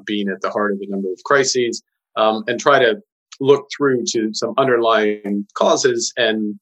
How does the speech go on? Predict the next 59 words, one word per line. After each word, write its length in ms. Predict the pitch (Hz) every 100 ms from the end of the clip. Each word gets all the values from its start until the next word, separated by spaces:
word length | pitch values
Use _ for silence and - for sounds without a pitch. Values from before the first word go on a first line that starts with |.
| _
what 240 | 120 110
to 80 | -
do 80 | 98
about 280 | 87 85 -
it, 180 | - 104
you 40 |
know, 80 | 92 -
to 160 | 95 - -
have 140 | 107 101 -
very 140 | 107
much 160 | 104 101
a 40 | 98 -
forward-looking 520 | 120 104 95 92 98
book. 160 | 98 92
I 60 | 95
didn't 180 | 104 101
want 160 | 98
to 80 | 95 - _ - _ _
spend 340 | - 110 98
ninety 260 | 101 104 98
percent 340 | 98 98 104
of 100 | 95
the 100 | 95
time 240 | 98 98 98
on 260 | 95 95
these 180 | 98 98
are 100 | 98
all 120 | 95
the 80 | 95
problems 560 | 95 101 95 92 95 -
and 100 | 90 - _ _
we're 100 | 107
headed 180 | 101 98
off 180 | 92 -
a 60 | 98
cliff 240 | 110 98 -
and 80 | 98
then 140 | 95
end 160 | 95 92
with 160 | 90
platitudes. 580 | - 110 98 98 95 92
And 140 | 98 90 _
so 280 | - 101 92 - - _ -
really 200 | 143 123
about 280 | 101 101 98
two-thirds 720 | 117 101 _ _ 123 101 -
or 60 | 101
at 80 | 98
least 160 | 98
half 200 | 107 95
of 60 | -
the 60 | -
book 220 | 95 -
is, 360 | 95 95 - -
is, 280 | 98 90 -
is 140 | 101 87
what 220 | 92 -
to 120 | -
do. 300 | 101 101 90